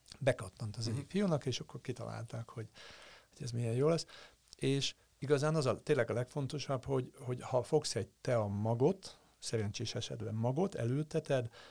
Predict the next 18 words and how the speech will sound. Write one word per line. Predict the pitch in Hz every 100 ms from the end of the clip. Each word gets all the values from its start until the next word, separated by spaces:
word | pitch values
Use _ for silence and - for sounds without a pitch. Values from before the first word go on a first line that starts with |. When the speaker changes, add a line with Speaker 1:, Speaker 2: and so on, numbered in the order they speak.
| - _ -
Speaker 1:
az | 127 120
három-négy | 123 123 107 98 110 110
év, | 107 107
mire | 104 98
át | 92 -
fogod | 107 104
tudni | - 101
kezdeni | 101 117 104 110 101 92
a | 98 98 - - _
elsőket | 123 95 - 110 113 -
leszedni. | - - - 104 92 - _ - - - - _ _
Ö, | - 110 110 -
nem | 139 143 170
szerencsés | - 123 - 110
esetben | 104 107 107 104 104
vágsz | 110 104 - -
egy, | 110 104 104 113 - _ _ - -
egy | 117 107